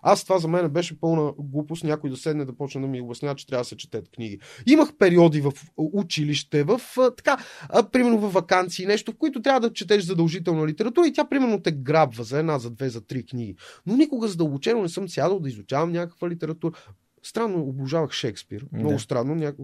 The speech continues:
Speaker 1: хората не го разбират, аз го обожавах в, а, училище. Не знам поради каква причина, това си го четях с удоволствие, но нищо друго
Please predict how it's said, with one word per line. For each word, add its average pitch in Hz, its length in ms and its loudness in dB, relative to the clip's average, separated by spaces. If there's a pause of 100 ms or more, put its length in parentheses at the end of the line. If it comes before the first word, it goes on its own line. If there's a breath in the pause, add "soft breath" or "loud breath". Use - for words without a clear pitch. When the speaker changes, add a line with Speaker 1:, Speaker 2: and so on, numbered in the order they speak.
(140)
Speaker 1:
хората 143 300 -2
не 135 80 -2
го 139 160 0
разбират, 131 360 -6
аз 131 120 -2
го 113 100 -8
обожавах 120 480 -4
в, - 140 -14
а, 110 180 -4
училище. 113 580 -8 (360 loud breath)
Не 131 80 -2
знам 127 240 2
поради 110 220 -10
каква 107 180 -6
причина, 127 460 -6
това 127 140 -2
си - 140 -8
го 101 120 -14
четях 117 300 -8
с - 60 -20
удоволствие, 147 400 -2
но 214 80 -2
нищо 208 260 -6
друго 113 280 -8